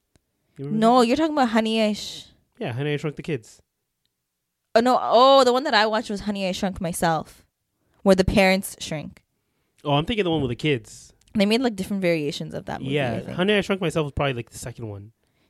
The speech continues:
Speaker 2: Maybe.
Speaker 1: Yeah, I'm thinking of one of the kids where they're li-, like, in the Cheerios and dad's e-, about to eat the Cheerios and they're all like,
Speaker 2: <laughs>
Speaker 1: "Ah," and then he, like, pulls it up
Speaker 2: Oh,
Speaker 1: and he sees them.
Speaker 2: wait! I think I
Speaker 1: Yeah.
Speaker 2: did see that.
Speaker 1: Yeah.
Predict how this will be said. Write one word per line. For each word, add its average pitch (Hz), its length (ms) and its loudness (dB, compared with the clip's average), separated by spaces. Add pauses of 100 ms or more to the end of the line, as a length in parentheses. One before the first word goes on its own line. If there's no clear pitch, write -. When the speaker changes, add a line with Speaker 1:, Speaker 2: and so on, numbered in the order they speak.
(120)
Speaker 2:
Maybe. 170 580 -8
Speaker 1:
Yeah, 120 460 -6
I'm 143 140 -4
thinking 208 180 2
of 180 40 4
one 165 80 4
of 151 40 0
the 139 60 -2
kids 156 280 0
where 139 100 0
they're 139 160 2
li-, 147 220 -2
like, 156 160 -2
in 147 80 -2
the 139 60 -4
Cheerios 151 420 0
and 135 120 -2
dad's 131 240 -2
e-, 135 100 -4
about 131 220 -2
to 151 80 -4
eat - 80 -14
the - 60 -20
Cheerios 143 420 4
and 131 80 -10
they're 123 60 -4
all 139 120 -2
like, 131 140 0
Speaker 2:
<laughs> 240 60 4
Speaker 1:
"Ah," - 0 - (1040)
and - 140 0
then 180 80 2
he, - 60 0
like, 320 140 2
pulls 359 280 12
it 403 60 12
up 403 80 10
Speaker 2:
Oh, - 20 10
Speaker 1:
and 359 100 6
he 277 60 2
sees 415 300 8
them. 403 80 8 (100)
Speaker 2:
wait! 294 480 0
I 294 80 0
think 392 140 6
I 453 80 8
Speaker 1:
Yeah. - 80 6
Speaker 2:
did 359 180 2
see 359 180 6
that. 214 720 4
Speaker 1:
Yeah. 151 460 2